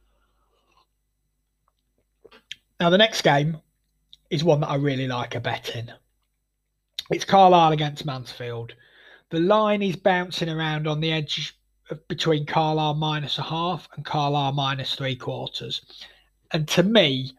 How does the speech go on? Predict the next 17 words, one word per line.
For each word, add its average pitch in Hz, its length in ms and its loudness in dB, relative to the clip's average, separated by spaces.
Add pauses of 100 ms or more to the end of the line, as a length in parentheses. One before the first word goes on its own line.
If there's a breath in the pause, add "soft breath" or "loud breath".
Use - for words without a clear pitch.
(380)
that 175 160 -2
is 147 100 -2
a 147 60 6
bit 147 200 0
of 135 120 -4
a 131 60 -2
silly 127 380 -2
line. 117 480 -6 (1000 soft breath)
Now, 156 100 2
don't 208 220 6
get 214 160 6
me 190 80 4
wrong, 147 240 2
I'm 185 240 0
a 180 40 0
massive 175 520 -2
fan 135 500 -4